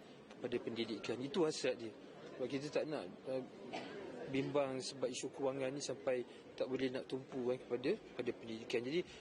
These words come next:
anak-anak ni ha-, yang diminta pada dia supaya rajin belajar, apa tu, eh,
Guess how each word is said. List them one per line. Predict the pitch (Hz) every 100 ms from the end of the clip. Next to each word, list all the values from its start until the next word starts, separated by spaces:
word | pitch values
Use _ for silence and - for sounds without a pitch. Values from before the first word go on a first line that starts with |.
| -
anak-anak | 147 151 156 151
ni | 185 196
ha-, | 165 -
yang | 147 156
diminta | 160 165 170 -
pada | 170 160
dia | 156 190 190
supaya | - 151 139 135
rajin | 135 170 165
belajar, | 151 151 147 170 190 226 - - - - - - -
apa | - 131
tu, | 185 202 - - 127
eh, | 123 120 120 120